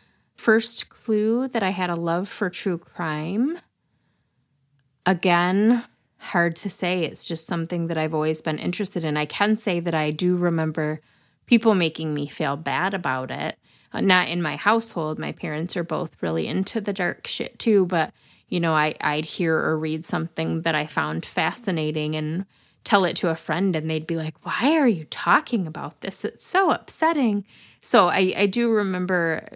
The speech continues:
being made to feel a little, little weird for having the interest that I did, but I don't remember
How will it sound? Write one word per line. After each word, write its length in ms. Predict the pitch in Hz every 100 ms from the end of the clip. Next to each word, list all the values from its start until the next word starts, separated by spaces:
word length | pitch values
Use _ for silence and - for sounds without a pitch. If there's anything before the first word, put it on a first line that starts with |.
| -
being 300 | 196 190 175
made 220 | 165 165
to 120 | -
feel 440 | 180 - 165 156 151
a 60 |
little, 440 | 156 160 147 156 - _ _
little 260 | 208 214 190
weird 480 | 180 185 190 208 233
for 480 | - 170 156 170 - _ _ _ _
having 400 | 202 180 170 170
the 100 | 160
interest 500 | 165 165 165 - -
that 100 | 156
I 100 | 151
did, 260 | 151 143
but 100 | 160
I 120 | 151 151
don't 240 | 156 -
remember 680 | 160 156 151 151 147 147